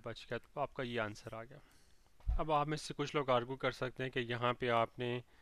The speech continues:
आ, थ्री एक्स स्क्वायर को इसी के साथ क्यों जोड़ा बनाया, इसका इसके साथ भी तो बना सकते थे ऐसे करके, ये इसके साथ, तो वो भी कर सकते हैं। थ्री एक्स स्क्वायर प्लस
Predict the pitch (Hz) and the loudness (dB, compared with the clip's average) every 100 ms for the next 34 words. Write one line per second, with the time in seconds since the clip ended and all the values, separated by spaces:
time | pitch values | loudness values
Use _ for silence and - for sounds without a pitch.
0 | - - - - 135 120 - - 127 131 | -20 -20 -20 -2 4 4 4 -4 -2 2
1 | 127 - - 135 135 170 - 160 156 - | 2 2 -2 -2 -2 -4 -4 -6 -4 2
2 | 131 127 131 120 117 120 117 117 120 120 | 2 2 -2 0 2 2 2 -2 -2 -2
3 | - 143 - 151 139 123 120 120 110 107 | -4 -6 -6 -4 -2 -2 -2 -2 0 -2
4 | - 113 127 - 139 - 123 120 110 113 | -4 -8 -10 -8 -8 -8 -6 -8 -8 -14
5 | - - - - - - - - - - | -20 -20 -20 -20 -20 -20 -20 -20 -20 -20
6 | - - - 123 120 - 131 117 117 - | -20 -20 -12 -4 -4 -4 -6 -4 -6 -8
7 | - - - - - 160 165 123 120 123 | -20 -20 -20 -20 -12 -10 -4 -4 0 0
8 | - 139 - 156 - - - - - 127 | 0 -4 -4 -8 -10 -20 -20 -20 -10 -2
9 | 127 123 - - 127 127 123 - _ - | 0 -2 -6 -4 -2 -2 -6 -20 _ -20
10 | - - - - 127 123 120 - | -20 -20 -20 -8 0 2 0 -6